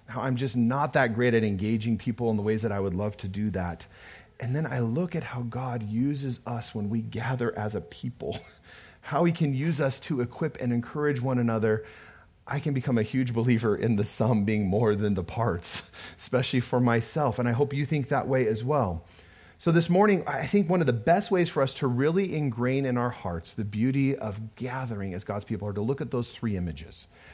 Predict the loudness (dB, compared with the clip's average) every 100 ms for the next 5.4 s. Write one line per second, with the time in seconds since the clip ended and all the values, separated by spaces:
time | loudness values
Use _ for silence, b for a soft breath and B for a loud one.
0 | B 2 4 4 4 2 2 2 2 4
1 | 2 2 0 0 0 2 2 2 0 -2
2 | -2 -2 -2 -4 -6 -8 -8 -4 -4 -6
3 | -12 b b b b 0 2 4 2 2
4 | 2 2 2 2 0 -2 -4 -2 -4 -4
5 | -4 -6 -8 -10